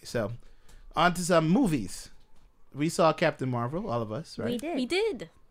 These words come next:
Speaker 1: All right. So what, what, I saw what you guys. What, what are your thoughts on, on it? Uh,
Speaker 2: Um, I compared it to the first Thor. I compared it to Captain America,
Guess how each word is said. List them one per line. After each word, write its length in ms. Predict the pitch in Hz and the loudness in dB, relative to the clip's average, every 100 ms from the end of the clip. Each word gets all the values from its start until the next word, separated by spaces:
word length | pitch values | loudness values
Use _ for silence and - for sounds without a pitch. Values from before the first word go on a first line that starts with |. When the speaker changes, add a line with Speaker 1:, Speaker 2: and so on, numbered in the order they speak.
| - - | -20 -12
Speaker 1:
All 80 | 101 | -8
right. 240 | 95 113 127 _ _ - - | -8 -10 -14 _ _ -20 -10
So 680 | - 135 131 127 123 120 - - - - | -2 0 2 0 -2 -6 -12 -20 -12 -2
what, 220 | 151 170 | 0 2
what, 200 | 180 175 | 0 4
I 140 | 175 | 4
saw 160 | 190 190 | 6 6
what 160 | 175 180 | 6 2
you 80 | |
guys. 220 | 160 117 165 | 0 2 0
What, 100 | 220 | 2
what 140 | 220 | 0
are 40 | 220 | 2
your 140 | 220 | 0
thoughts 540 | 208 101 - - - - | 0 -6 -8 -10 -10 -10
on, 200 | 110 104 | -10 -8
on 200 | 95 95 | -8 -10
it? 160 | 85 64 - - - | -10 -14 -20 -18 -12
Uh, 260 | 98 82 69 - - - - | -12 -12 -14 -20 -20 -20 -2
Speaker 2:
Um, 340 | 214 220 220 202 | 0 0 -2 -4
I 100 | 208 | -4
compared 320 | 240 233 202 | -2 -2 -2
it 140 | 190 180 | -6 -8
to 500 | 175 175 180 175 175 - | -8 -4 -4 -6 -10 -10
the 100 | 165 | -12
first 600 | - 175 165 175 - - - - _ - - | -8 -6 -6 -8 -14 -16 -18 -20 _ -20 -6
Thor. 400 | 196 196 220 269 285 - - | -2 0 0 -2 -10 -18 -14
I 80 | |
compared 360 | 175 170 175 165 | -10 -4 -4 -4
it 100 | 156 - | -8 -8
to 220 | 170 165 | -8 -8
Captain 520 | - 160 156 160 156 - | -8 -10 -10 -10 -10 -10
America, 720 | 160 151 147 147 - 175 185 | -10 -10 -8 -10 -8 -6 -8